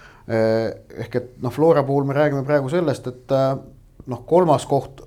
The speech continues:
oleks niivõrd, kuivõrd see on ju oma, oma koha kaitsmine. Eh, viimaseks jäämine ilmselt alagrupis oleks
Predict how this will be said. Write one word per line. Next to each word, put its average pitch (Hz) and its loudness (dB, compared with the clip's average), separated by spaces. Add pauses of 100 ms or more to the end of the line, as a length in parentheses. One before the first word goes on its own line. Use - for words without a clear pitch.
oleks 135 0
niivõrd, 156 -2
kuivõrd 156 2
see 123 0
on 127 2
ju 127 0
oma, 127 0
oma 143 2
koha 165 4
kaitsmine. 147 0 (1040)
Eh, 120 -4 (180)
viimaseks 180 2
jäämine 165 6
ilmselt 156 0
alagrupis 127 0
oleks 143 0